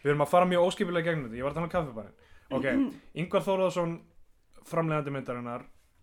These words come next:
Speaker 1: átti kaffibarinn þarna með, með, með Baltasar Kormáki.
Speaker 2: Mhm.
Speaker 1: Ingvar Þórðarson er mjög áhugaverð persóna. Hann, eh, var tvítugur þegar hann, eh, framdi bankarán og fór í fangelsi. Og síðan þá, þá var hann,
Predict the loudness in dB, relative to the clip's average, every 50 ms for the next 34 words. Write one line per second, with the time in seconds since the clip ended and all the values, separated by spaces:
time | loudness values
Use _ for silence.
0 | -18 -12 -6 -6 -6 -6 -6 -6 -6 -4 -4 -4 -6 -8 -6 -6 -8 -8 -8 -8
1 | -8 -8 -10 -10 -10 -10 -10 -8 -8 -8 -8 -10 -10 -14 -18 _ _ -18 -14 -12
2 | -10 -10 -10 -12 -14 -16 _ _ _ _ -20 -16 -14 -12 -10 -10 -12 -10 -10 -10
3 | -10 -8 -10 -12 -12 -12 -14 -8 -6 -6 -6 -6 -8 -10 -16 -20 _ _ -12 -12
4 | -10 -8 -8 -4 -2 -2 0 2 0 0 0 -2 -2 -2 -2 -2 -2 0 0 2
5 | 2 2 2 2 0 -4 -4 -4 -8 -12 -14 -16 -20 -20 -20 -20 -20 -20 -20 -20
6 | -14 -10 -8 -8 -8 -8 -10 -8 -6 -6 -6 -4 -6 -6 -8 -8 -10 -10 -8 -6
7 | -6 -6 -6 -6 -4 0 0 2 0 0 -4 -6 -4 -4 -4 -4 -6 -8 -10 -12
8 | -12 -10 -8 -8 -8 -8 -8 -10 -10 -10 -10 -6 -6 -6 -6 -8 -4 -2 0 0
9 | 0 -2 -4 -6 -10 -14 -20 -20 _ _ -10 -10 -8 -6 -6 -4 -2 -4 -4 -4
10 | -6 -10 -12 -14 -18 -20 _ _ -20 -20 _ _ _ _ _ -20 -20 -20 _ _
11 | _ _ _ -20 -20 -20 _ _ _ _ -20 -20 -20 _ _ _ _ -20 -20 -20
12 | _ _ _ -8 -6 -4 -4 -4 -6 -8 -10 -14 -18 -18 -12 -8 -6 -4 -4 -6
13 | -4 -4 -2 0 0 -2 -2 -2 -2 -2 -2 -4 -6 -8 -8 -6 -4 -4 -4 -6
14 | -8